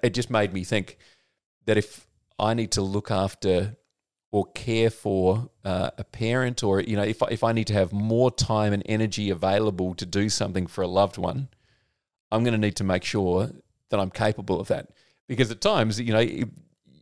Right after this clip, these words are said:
you sort of feel like your current life is difficult to manage. And I, I was thinking if, if I have to add something like that,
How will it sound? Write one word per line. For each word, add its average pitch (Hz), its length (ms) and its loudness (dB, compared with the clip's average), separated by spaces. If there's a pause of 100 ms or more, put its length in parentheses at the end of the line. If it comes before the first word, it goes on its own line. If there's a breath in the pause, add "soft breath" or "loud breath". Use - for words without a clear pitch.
(120)
you 110 100 -2
sort 120 140 0
of - 80 -10
feel 117 180 0
like 101 220 4
your 107 80 -4
current 156 340 0
life 101 260 4
is 104 120 0
difficult 98 340 0
to 101 100 -8
manage. 92 320 0
And 98 120 0
I, 98 300 -2
I - 20 4
was 95 140 0
thinking 107 200 0
if, 98 180 -2
if 110 140 -2
I 104 60 2
have 131 180 0
to 117 140 0
add 110 120 4
something 110 360 0
like 92 240 0
that, 113 240 0